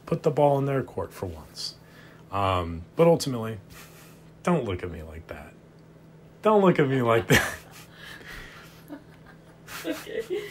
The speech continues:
Speaker 2: sorry.
Speaker 1: Get a lot of sass from my cam op back there. Anyway.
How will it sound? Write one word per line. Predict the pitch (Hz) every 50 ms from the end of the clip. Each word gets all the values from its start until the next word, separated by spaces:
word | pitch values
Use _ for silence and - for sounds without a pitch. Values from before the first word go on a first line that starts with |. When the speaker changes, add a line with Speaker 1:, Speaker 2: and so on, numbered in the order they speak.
| -
Speaker 2:
sorry. | - - - - - - - - - - - - - - - - - - - - - - - - - 466 523 - - - - - - - - -
Speaker 1:
Get | - 147
a | 127
lot | 120 117
of | 107 101
sass | - - - - 165 160 160 156 151 135 - -
from | - - 120 113
my | 107 107 113
cam | 120 - - - 185 190 196 180 151
op | 113 104 101 101
back | - - 98 98 101 - -
there. | 117 110 107 107 110 - - - - - - - - - - 320 302 285 - - - - -
Anyway. | - 233 254 233 190 131 120 110 - -